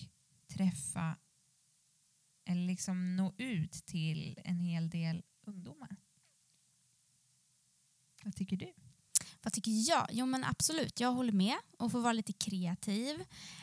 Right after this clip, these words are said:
Speaker 2: Eh, och sen tycker jag framförallt att vi har varit väldigt modiga.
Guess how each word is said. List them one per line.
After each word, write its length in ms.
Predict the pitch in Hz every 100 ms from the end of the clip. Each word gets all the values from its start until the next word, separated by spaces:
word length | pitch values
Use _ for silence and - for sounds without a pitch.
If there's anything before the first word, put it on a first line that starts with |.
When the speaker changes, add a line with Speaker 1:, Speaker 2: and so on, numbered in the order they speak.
| -
Speaker 2:
Eh, 460 | 220 214 208 208 208
och 100 | 247
sen 100 | 240
tycker 240 | 262 - 247
jag 180 | 226
framförallt 500 | 220 214 - 202 190
att 120 | 185 185
vi 120 | 190
har 80 | 185
varit 300 | 190 175 185
väldigt 460 | 180 202 175 160
modiga. 640 | 196 233 320 220 190 294